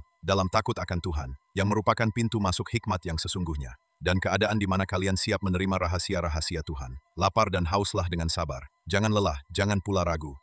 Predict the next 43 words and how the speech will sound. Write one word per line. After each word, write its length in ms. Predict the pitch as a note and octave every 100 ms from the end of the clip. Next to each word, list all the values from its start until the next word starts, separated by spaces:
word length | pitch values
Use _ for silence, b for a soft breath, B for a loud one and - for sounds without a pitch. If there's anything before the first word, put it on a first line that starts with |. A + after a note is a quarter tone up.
| -
Berdiam, 400 | F2+ F2 F#2 D2 - -
dan 160 | F#2
berhentilah 400 | F#2+ G2+ G#2+ A2+
dari 240 | G2 F#2 F#2
pekerjaan 480 | G2+ F2 F#2+ F#2
kalian 240 | F2 F2 F2
sendiri. 400 | - D#2+ D#2 - -
Dan 160 | F#2+ F#2+
pada 160 | G2 F2+
waktunya 460 | F2 - G#2+ G#2
kalian 320 | - F#2 G2 F#2
akan 160 | F2+
masuk 320 | F2 G2 - -
ke 40 |
dalam 240 | F2 E2+ D#2+
perhentian, 480 | D#2 E2 D#2+ C2+ C#2 -
dan 140 | F2+ F2+
mata 240 | F#2 G2
kalian 320 | F#2 F#2+ F#2
akan 140 | E2+ F2+
melihat 260 | F2+ F2 -
keselamatannya, 720 | - F2 D#2 D#2 E2+ D#2 B1 - -
yang 160 | G#2
kesaksian-kesaksiannya 960 | A2+ A#2 - B2 A#2 A2+ G2+ - G2+ G2
pasti 340 | G2+ F#2+ -
dan 140 | G2 F2+
seluruhnya 480 | F#2+ F2+ E2+ F2 D#2
benar. 320 | D2+ B1+ - _ _ _ _ _ -
Biarlah 320 | G2 F2+ F#2
semuanya 400 | F2+ G2+ F#2+ F#2+
itu 160 | F#2+ G2+
seperti 320 | G#2 - -
meterai 480 | F2 E2+ F2 F2 F#2+
pada 160 | F2 E2+
lengan 320 | F2+ F2 F2+
kalian, 480 | F#2 G2 F2 D2+ D2+ _
dan 240 | F2+ G2 G2+
seperti 320 | G#2 A#2 G#2
permata 400 | G#2+ A#2 B2+ A#2
di 80 | G#2
sekeliling 400 | - G2+ G2 F#2+
leher 320 | F#2 F#2+ -
kalian, 400 | G2 G#2 F2